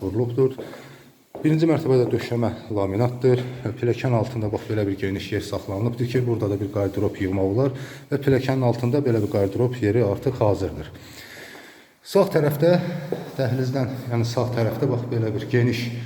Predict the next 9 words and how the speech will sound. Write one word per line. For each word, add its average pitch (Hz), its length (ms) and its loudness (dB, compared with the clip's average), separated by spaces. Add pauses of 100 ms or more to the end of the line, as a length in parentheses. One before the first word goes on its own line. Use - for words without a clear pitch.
(680)
işıqlı 135 440 2 (840)
zal 104 240 0
otağı 90 440 -2
yerləşir. 95 520 0 (380)
Pəncərə 135 460 2
göründüyü 113 420 0
kimi 101 140 -4
şəbəkə 98 440 -4
yığılıbdır. 131 540 2